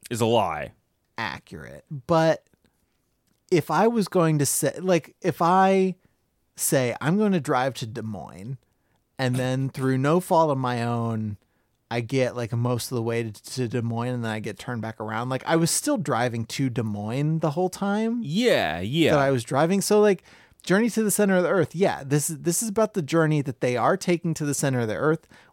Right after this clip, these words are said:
Speaker 2: They don't get there. But it's still, that's still what the book is about, is about the journey to the center of the earth.
Speaker 1: This is good. We don't often judge a book literally by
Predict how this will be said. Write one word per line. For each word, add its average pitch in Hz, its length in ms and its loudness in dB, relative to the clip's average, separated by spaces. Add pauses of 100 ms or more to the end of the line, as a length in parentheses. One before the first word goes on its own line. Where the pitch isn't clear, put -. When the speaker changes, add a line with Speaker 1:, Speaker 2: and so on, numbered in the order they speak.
(180)
Speaker 2:
They 262 260 2
don't 175 360 0
get 220 220 2
there. 165 360 2 (360)
But 170 300 2
it's 190 220 4
still, 254 420 2
that's 156 340 0
still 320 200 0
what 190 140 2
the 117 80 0
book 131 220 -2
is 110 140 -2
about, 92 440 -8
is 131 200 -4
about 120 240 -4
the 120 80 -6
journey 117 280 -6
to 120 160 -10
the 104 60 -12
center 104 280 -8
of 95 60 -14
the - 80 -14
earth. 123 280 -4
Speaker 1:
This 170 220 -2
is 214 160 -4
good. 120 360 0
We 139 60 2
don't 254 320 2
often 123 640 -2 (420)
judge 117 360 0
a 107 100 2
book 110 560 -2
literally 110 640 0
by 104 300 0